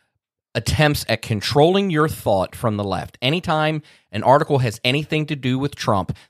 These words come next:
the lying lamestream media has to put something in there of a racial overtone, or something about immigrants or illegal immigrants, or something about the police. They'll say anything to drum up any kind of negative connotation.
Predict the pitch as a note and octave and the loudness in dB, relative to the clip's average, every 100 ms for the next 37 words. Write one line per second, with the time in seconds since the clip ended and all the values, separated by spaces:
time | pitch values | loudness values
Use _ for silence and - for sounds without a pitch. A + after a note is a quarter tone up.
0 | - G2+ G#2 C#3+ E3 D3+ D3+ D#3 - D#3+ | -8 0 2 2 2 2 2 2 0 0
1 | D#3 A#2 A2+ A2 F2+ A#2+ - D#3+ D3+ - | 2 2 0 0 -2 -4 -4 0 0 0
2 | C#3+ C#3+ D3+ D3 A2+ G#2 G2+ G2 G2 - | 0 0 -2 -2 0 0 0 0 -4 -10
3 | _ _ - A2+ A2+ A2 A#2+ - B2 A#2+ | _ _ -4 -2 0 2 2 2 0 0
4 | G#2+ F#2+ - D#2+ A#1+ - _ - A#2+ C3 | -2 -2 -2 -4 -8 -18 _ -2 4 8
5 | C#3 C3+ C#3+ C3+ D3 C3+ C3+ C3+ C#3+ C3+ | 8 6 4 4 2 2 4 4 2 2
6 | B2+ G#2 F#2+ F#2 - B2 A#2+ B2 C#3+ C3 | 2 0 -4 -4 -6 -2 -2 0 0 2
7 | B2+ A2 G2+ F#2+ F#2 - C3+ C#3+ C#3+ C#3 | 2 0 -2 -6 -10 -4 -2 0 0 -2
8 | C#3+ C3+ C3 C3+ C3+ C3 C3 - _ _ | -2 -4 -2 -2 2 0 0 -6 _ _
9 | - C3+ D3 C#3 C#3 G#2 - - - - | -4 2 4 4 4 2 -2 -8 -10 -4
10 | B2 D#3+ F3 - E3+ D#3+ - B3 A#3 C#3+ | 2 2 2 0 0 0 0 2 2 0
11 | - B2+ A#2 - A#2+ G#2 B2 D#3 F3 D3+ | 0 0 -2 -4 -6 -4 2 4 4 4
12 | B2+ - D3 F3 E3+ D#3+ D3+ B2+ G#2+ B2+ | 2 0 0 2 0 -2 -2 -2 0 2
13 | D3 D3+ D3 B2 A2+ A#2 G#2+ E2+ - - | 2 -2 -4 0 0 0 -4 -4 -8 -14